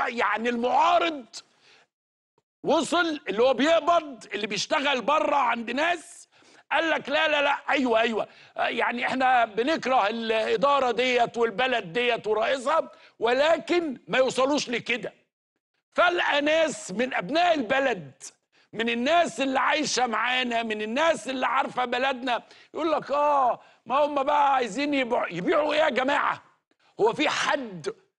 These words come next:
يعرف يحط اسمه على عقد زي ده؟ مش ما يعرفش يمضي، ما يتحملش المسؤولية التاريخية. مفيش حد يعمل كده، يعني مفيش حد يعرف تاريخا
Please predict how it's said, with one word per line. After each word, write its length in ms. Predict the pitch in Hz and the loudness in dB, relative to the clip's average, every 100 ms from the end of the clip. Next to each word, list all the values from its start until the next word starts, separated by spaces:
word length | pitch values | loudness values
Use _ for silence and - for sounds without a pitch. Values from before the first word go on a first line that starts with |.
| _ - | _ -2
يعرف 480 | 233 285 262 262 262 | 2 2 2 0 -2
يحط 460 | 262 254 294 - | -2 0 -2 -2
اسمه 600 | 262 302 254 220 269 233 | -2 -2 -2 -2 -2 0
على 220 | 185 233 | 0 2
عقد 380 | 240 269 277 233 | 2 0 -2 -4
زي 340 | 214 240 247 262 | -4 -4 -2 -2
ده؟ 200 | 233 - _ _ _ _ _ _ _ _ _ _ - | -4 -8 _ _ _ _ _ _ _ _ _ _ -10
مش 200 | 190 202 | -8 -4
ما 100 | 254 | 0
يعرفش 400 | 269 330 302 - | 2 0 0 0
يمضي، 600 | 285 339 339 247 127 107 _ _ _ _ _ _ | 2 2 0 -4 -10 -18 _ _ _ _ _ _
ما 260 | 180 254 254 | -4 -2 0
يتحملش 1040 | - 226 - 254 254 330 359 330 226 - | -2 -4 -2 -4 -2 2 2 2 -2 -4
المسؤولية 840 | 254 240 247 - 247 277 339 311 277 | -4 -2 -4 -4 -2 0 2 2 0
التاريخية. 880 | - 240 240 233 - 311 277 185 _ _ _ - | -2 -2 -2 -4 -4 -2 -4 -8 _ _ _ -10
مفيش 300 | 220 269 277 | -6 -6 -4
حد 340 | - 339 277 233 | -2 -2 -2 -2
يعمل 420 | 330 311 254 226 | 0 0 -4 -6
كده، 480 | - 330 285 208 - _ _ | -4 -2 -2 -4 -8 _ _
يعني 240 | 214 185 - | -4 -4 -6
مفيش 380 | 196 190 302 | -8 -4 -6
حد 300 | - 285 247 | -4 -4 -2
يعرف 440 | 247 311 294 285 - _ _ _ _ | -2 0 0 -2 -4 _ _ _ _
تاريخا 840 | 202 240 320 - 285 330 269 214 | -4 -2 -2 -2 0 0 -2 -6